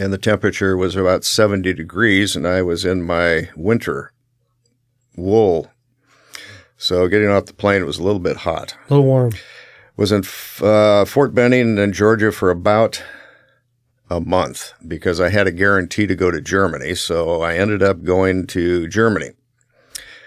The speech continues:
Speaker 1: uh, not getting a chance to go through the airborne school and, uh, ranger training. S-, uh, the other thing that happened that I didn't realize is I had, uh,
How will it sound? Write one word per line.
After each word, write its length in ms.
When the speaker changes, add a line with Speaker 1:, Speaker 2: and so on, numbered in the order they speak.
Speaker 1:
uh, 560
not 280
getting 240
a 80
chance 440
to 120
go 300
through 280
the 100
airborne 400
school 560
and, 440
uh, 420
ranger 380
training. 400
S-, 500
uh, 240
the 100
other 120
thing 260
that 140
happened 440
that 100
I 80
didn't 320
realize 600
is 160
I 120
had, 480
uh, 400